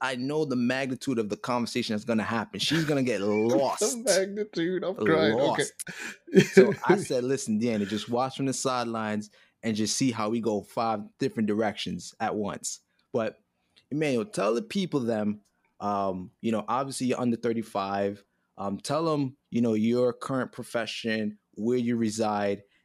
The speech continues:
Speaker 1: and after that, we're gonna talk about your status as, uh, obviously a single person. So let's hear a little bit about you, a little intro.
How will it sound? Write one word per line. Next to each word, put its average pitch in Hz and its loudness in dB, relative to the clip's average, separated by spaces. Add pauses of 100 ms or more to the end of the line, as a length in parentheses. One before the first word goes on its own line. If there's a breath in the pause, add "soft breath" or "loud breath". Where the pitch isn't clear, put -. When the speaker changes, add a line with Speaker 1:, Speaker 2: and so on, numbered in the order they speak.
Speaker 1:
and 104 -2
after 117 -6
that, 107 0
we're 107 -2
gonna 110 0
talk 107 -4
about 101 -2
your 104 0
status 104 -2
as, 98 -4
uh, 92 -4 (100)
obviously 101 -4
a 87 -6
single 101 -2
person. - -10
So 98 -6
let's 123 -4
hear 123 -4
a 113 0
little 107 -2
bit 98 -4
about 95 -6
you, 90 -8
a 95 -6
little 95 -8
intro. - -14